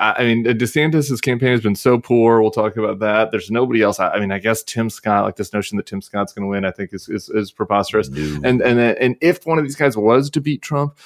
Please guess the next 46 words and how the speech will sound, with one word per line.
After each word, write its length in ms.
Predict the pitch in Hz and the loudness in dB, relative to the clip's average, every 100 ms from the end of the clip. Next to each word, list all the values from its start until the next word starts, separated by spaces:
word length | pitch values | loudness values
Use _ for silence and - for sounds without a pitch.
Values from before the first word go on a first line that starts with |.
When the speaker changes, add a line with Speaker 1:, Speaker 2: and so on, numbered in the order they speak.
| - - | -20 -6
Speaker 1:
or 140 | 117 113 | -2 0
if 180 | 151 147 | 0 -2
one 80 | 147 | 0
of 20 | 143 | 0
these 80 | |
guys 220 | 131 127 113 | 0 0 -2
was 480 | 107 117 117 120 - | -2 2 4 2 -2
to, 360 | 117 113 110 - _ _ - | -2 -2 -2 -8 _ _ -10
you 80 | 104 | -10
know, 60 | 95 | -6
win 240 | 104 110 117 | 0 4 6
in 180 | 107 | 4
some 300 | 95 110 104 - - | 2 -2 -2 -4 -8
highly 400 | - 101 107 110 | -4 -2 -2 -4
contested 840 | - 95 - 101 - - 104 92 - - _ | -4 -8 -2 -4 -2 0 2 0 -4 -20 _
effort, 460 | 107 107 123 123 - - - _ | -2 0 0 0 -2 -20 -20 _
the 160 | 135 131 | -2 0
idea 180 | 123 156 | 2 2
that 140 | 147 | 0
Trump 360 | - 135 139 139 | -2 -2 -2 0
is 160 | 113 | -2
gonna 240 | - 117 101 | -2 -2 -2
send 420 | - 113 117 131 | -4 0 0 2
his 180 | 120 107 | 0 0
maga 360 | 107 107 110 | 0 0 0
forces 440 | 110 107 113 117 107 | 0 2 2 0 0
out 280 | 104 113 - | 2 2 0
to 80 | |
vote 260 | 101 110 - | -2 -2 0
for 80 | 135 | -4
them, 220 | 127 127 | -4 -2
uh, 140 | 131 135 | -2 0
you 80 | 156 | 2
know, 140 | 139 | 2
then 240 | 123 143 147 | 2 2 4
maybe 240 | 147 151 | 4 4
there's 160 | 135 117 | 4 2
a 80 | |
pardon 340 | - 127 135 135 | 0 2 2 0
at 120 | 131 | -2
play. 280 | 147 127 127 | 0 2 2
And 200 | 139 151 | 4 4
there's 140 | 151 | 4
a 40 | 151 | 2
lot 300 | 151 180 165 | 2 2 4
of, 180 | 127 | 2